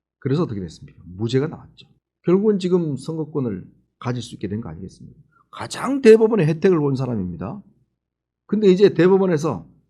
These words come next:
자기한테 불리하게 내니까 너 없애버릴 거야. 자, 그리고 또 뭐죠? 대법관들을 지금 현재 열네 명인데 스물여섯 명으로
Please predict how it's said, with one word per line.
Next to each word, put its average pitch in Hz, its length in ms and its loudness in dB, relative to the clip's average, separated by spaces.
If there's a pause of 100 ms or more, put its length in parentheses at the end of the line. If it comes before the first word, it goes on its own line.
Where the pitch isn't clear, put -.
(100)
자기한테 180 460 -2
불리하게 202 400 4
내니까 170 500 -2 (500)
너 160 380 2
없애버릴 113 480 -4
거야. - 140 -20 (760)
자, 95 240 -16
그리고 165 200 -4
또 180 100 0
뭐죠? 131 320 -4 (340)
대법관들을 151 720 -2 (680)
지금 165 220 -2
현재 170 140 0
열네 135 460 2
명인데 104 520 -6 (340)
스물여섯 202 580 0
명으로 156 480 -6